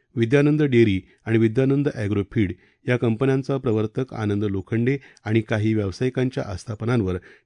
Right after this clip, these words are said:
छापे टाकले. त्यात पुणे शहर आणि बारामतीतल्या प्रत्येकी दोन, तर इंदापुरातल्या एका ठिकाणाचा समावेश आहे.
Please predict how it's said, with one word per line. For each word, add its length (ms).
छापे 220
टाकले. 400
त्यात 120
पुणे 200
शहर 320
आणि 160
बारामतीतल्या 640
प्रत्येकी 480
दोन, 300
तर 60
इंदापुरातल्या 760
एका 220
ठिकाणाचा 540
समावेश 440
आहे. 200